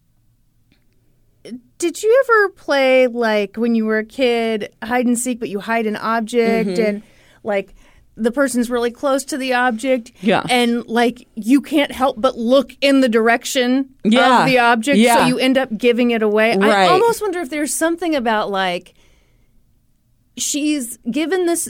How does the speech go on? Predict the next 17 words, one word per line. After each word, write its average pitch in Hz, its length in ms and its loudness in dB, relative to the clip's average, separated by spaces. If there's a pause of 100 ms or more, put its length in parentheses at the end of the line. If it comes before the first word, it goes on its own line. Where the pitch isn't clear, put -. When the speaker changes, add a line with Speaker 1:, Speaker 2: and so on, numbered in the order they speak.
Speaker 1:
these 254 220 -2
two 269 160 -4
descriptors, 196 640 -8
height 220 300 -2
and 233 160 -2
weight. - 320 -8
Speaker 2:
And 233 140 6
then 233 100 4
she's 214 180 -4
like, - 80 2
Speaker 1:
And 247 100 4
he's 247 320 2
Speaker 2:
"Holy 175 560 -4
shit." 160 540 -2
Speaker 1:
Yeah, 277 240 0
and, 294 160 4
Speaker 2:
Yeah. 147 280 0